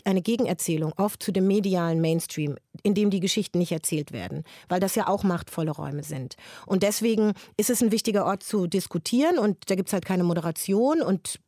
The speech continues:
da gibt's auch keinen Mediator und wer steuert das? Und das passiert dann. Und deswegen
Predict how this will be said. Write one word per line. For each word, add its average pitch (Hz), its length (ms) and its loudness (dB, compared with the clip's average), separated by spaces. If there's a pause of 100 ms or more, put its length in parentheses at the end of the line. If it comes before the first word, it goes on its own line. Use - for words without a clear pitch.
(160)
da 190 80 0
gibt's 175 260 -4
auch 185 160 -4
keinen 196 220 2
Mediator 247 800 2 (400)
und 202 460 0
wer 185 240 0
steuert 220 460 0
das? 269 260 0
Und 220 120 0
das 220 80 -2
passiert 202 420 -2
dann. 147 220 -4 (340)
Und 196 160 0
deswegen 233 540 2